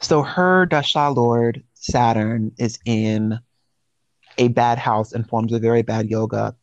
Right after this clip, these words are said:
precisely in the Amsha where you would expect to see, where you would wanna see a good yoga for somebody who's, you know, gonna get the V P nod, right? Like, this is not the period for her to get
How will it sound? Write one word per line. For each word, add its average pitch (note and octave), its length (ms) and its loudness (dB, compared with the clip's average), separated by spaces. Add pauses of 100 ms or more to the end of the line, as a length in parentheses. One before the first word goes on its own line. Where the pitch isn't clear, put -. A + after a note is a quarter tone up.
precisely C#3 640 -2
in A2+ 280 -2
the - 60 2
Amsha A2+ 500 0
where A#2 120 2
you A2 180 0
would A2 120 0
expect G#2 400 -4 (160)
to A2+ 80 -16
see, A2 640 -4 (1400)
where E3+ 140 4
you F3+ 80 6
would F3 80 6
wanna F#3+ 300 2
see B2+ 420 0 (260)
a A2+ 100 -2
good F#3 320 0
yoga G2 340 0
for A2+ 120 0
somebody G#2+ 400 0
who's, A2 240 -4
you A#2+ 60 0
know, G2+ 120 0
gonna A2 180 0
get A#2 180 -2
the A2+ 100 -2
V G2+ 180 -6
P - 220 -6
nod, - 320 -8 (160)
right? G2+ 340 -2
Like, D2 300 -8 (1120)
this C#3+ 160 0
is C#3 100 0
not B2+ 200 0
the G#2+ 60 -10
period A2+ 320 2
for G#2+ 80 -2
her A2+ 100 2
to G#2+ 80 0
get G#2 340 -2